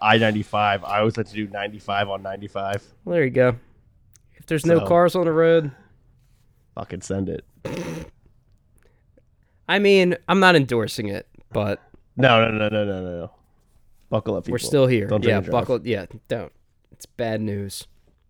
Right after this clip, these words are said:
Speaker 1: However, like, not nearly as many people were, like, were on cell phones and had T Vs and shit in their car.
Speaker 2: Yo, I fucking agree, man.
Speaker 1: <laughs>
Speaker 2: At least, like, somebody going ninety-five without that shit, probably paying
Speaker 1: I mean,
Speaker 2: attention, I would hope.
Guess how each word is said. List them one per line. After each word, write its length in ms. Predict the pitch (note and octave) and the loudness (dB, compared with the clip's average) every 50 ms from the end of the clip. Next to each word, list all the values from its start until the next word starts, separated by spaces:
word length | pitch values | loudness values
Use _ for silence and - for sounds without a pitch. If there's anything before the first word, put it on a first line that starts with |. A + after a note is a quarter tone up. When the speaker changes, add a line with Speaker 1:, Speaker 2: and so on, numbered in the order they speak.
| _ _ _ _ _ | _ _ _ _ _
Speaker 1:
However, 380 | - A2 A2+ A2+ A2 A2 A2 | 0 4 4 4 4 4 2
like, 200 | G#2+ G#2+ - - | 0 0 -2 -2
not 240 | G#2 A2+ A2 F2+ F2+ | -2 0 0 0 0
nearly 320 | G#2 D#2+ G#2+ A2 G#2+ G#2 | -2 -2 -2 0 0 -2
as 80 | G#2 G2+ | -2 -4
many 120 | G#2 G2 | -4 -4
people 160 | G2+ G#2+ G2+ G2 | -4 -2 -2 -2
were, 100 | G2+ G2+ | -2 -2
like, 200 | G2+ G#2 - - - - _ _ - | -4 -4 -6 -10 -20 -20 _ _ -8
were 120 | - G2+ | -4 -4
on 140 | G2+ F#2+ F#2 | -4 -4 -4
cell 200 | - - G2 F#2+ | -6 -6 -6 -6
phones 300 | - - F#2 F#2+ F#2 - | -4 -6 -6 -6 -6 -6
and 100 | E2 F2+ | -6 -4
had 220 | G2 F#2+ F#2+ F#2 F#2 A2 A2+ _ _ | -4 -4 -4 -6 -10 -14 -20 _ _
T 140 | - - G2+ | -8 -6 -4
Vs 260 | G2 G2+ G2+ G2+ G#2+ A2+ | -4 -4 -6 -6 -8 -10
and 100 | B2 - | -10 -10
shit 180 | - G2 D2 | -8 -10 -8
in 60 | - | -8
their 120 | F#2 F#2 F#2 | -10 -10 -8
car. 320 | - - F#2 F2+ F2+ F#2 _ _ - | -8 -6 -6 -6 -8 -10 _ _ 2
Speaker 2:
Yo, 320 | A3+ C4+ C#4+ C4 F#3 D3 - - | 6 6 8 6 6 4 0 0
I 160 | - A3+ C4+ | 2 2 2
fucking 360 | B3 - D4 D4 - D4+ C4+ | 2 2 0 2 2 4 4
agree, 420 | B3 G3 C#3+ C3+ D3+ E3+ F#3+ D3+ | 4 4 4 6 6 6 6 6
man. 340 | B2 A2+ A2 A2 A2+ A2+ A2 - - - | 4 2 2 0 0 -2 -2 -6 -10 -16
Speaker 1:
<laughs> 160 | - - - - | -18 -16 -10 -4
Speaker 2:
At 180 | D3+ E3+ F3+ | -4 -2 0
least, 360 | F3+ A3+ B3+ B3+ - - - - | 2 4 4 4 2 0 -2 4
like, 200 | F3 F3+ E3 D#3 | 6 6 6 6
somebody 300 | - - F#3 F#3+ F3+ E3 | 6 2 4 4 4 4
going 460 | D3+ E3 E3 D#3+ D#3 D3 C#3 B2+ A2 | 6 6 6 8 6 6 4 2 2
ninety-five 760 | A#2+ C#3 D3 D3+ C#3+ B2+ - C#3 C#3 C#3 C#3 C3+ B2+ B2+ A#2 - _ _ _ - _ _ - | 2 4 4 4 2 2 2 4 6 6 6 4 2 0 -8 -12 _ _ _ -20 _ _ -6
without 400 | D3 C3+ B2 B2+ C3 D3 D#3+ - | -2 2 4 6 6 6 4 2
that 180 | C3 A2+ G#2 | 0 -2 -2
shit, 380 | - - - A2 G#2+ G#2+ - _ _ _ _ _ _ _ _ _ _ _ _ _ _ _ _ _ _ _ _ | -2 -4 -4 -2 -2 -4 -4 _ _ _ _ _ _ _ _ _ _ _ _ _ _ _ _ _ _ _ _
probably 400 | - G#3+ A3 A3 A3+ G#3 G#3 G#3 | 0 2 2 2 2 2 2 2
paying 300 | F#3 - - G3 F#3+ F3+ | 2 4 4 4 6 6
Speaker 1:
I 40 | F3 | 4
mean, 80 | E3 - | 4 2
Speaker 2:
attention, 540 | - F#3 D#3 C#3 B2 - G#2+ G2+ G2 F#2+ - _ | 2 2 2 0 0 -2 -4 -6 -8 -10 -12 _
I 100 | - A2+ | -4 -4
would 100 | A2 G#2+ | -4 -2
hope. 240 | E3+ A2+ G#2+ G2+ - | -2 -4 -4 -4 -6